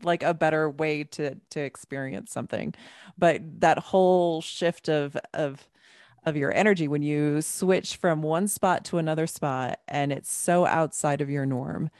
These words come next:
and everything that you kind of have to learn about yourself to survive and, and navigate that,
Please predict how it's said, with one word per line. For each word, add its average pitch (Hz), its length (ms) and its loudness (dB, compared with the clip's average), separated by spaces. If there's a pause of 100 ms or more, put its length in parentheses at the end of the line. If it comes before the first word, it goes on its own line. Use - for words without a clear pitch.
(420)
and 156 140 2
everything 170 580 4
that 156 140 -2
you 151 160 0
kind 151 220 -4
of 147 60 -8
have 147 220 -2
to 143 100 -4
learn 143 280 -2
about 143 240 2
yourself 135 440 -2
to - 140 -10
survive 131 540 -4
and, 131 300 -4
and 131 180 -2
navigate 131 540 -2
that, - 280 -4